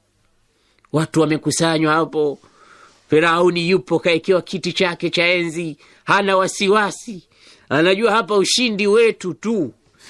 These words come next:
Anajua hapa Musa tunamwonyesha sisi uume tuliokuwa nao na vitimbi tulivyokuwa navyo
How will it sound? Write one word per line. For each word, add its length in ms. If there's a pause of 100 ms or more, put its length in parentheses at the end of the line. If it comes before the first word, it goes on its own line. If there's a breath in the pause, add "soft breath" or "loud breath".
(160 loud breath)
Anajua 400
hapa 220
Musa 340
tunamwonyesha 800
sisi 300
uume 340
tuliokuwa 500
nao 460 (160 loud breath)
na 160
vitimbi 560
tulivyokuwa 540
navyo 500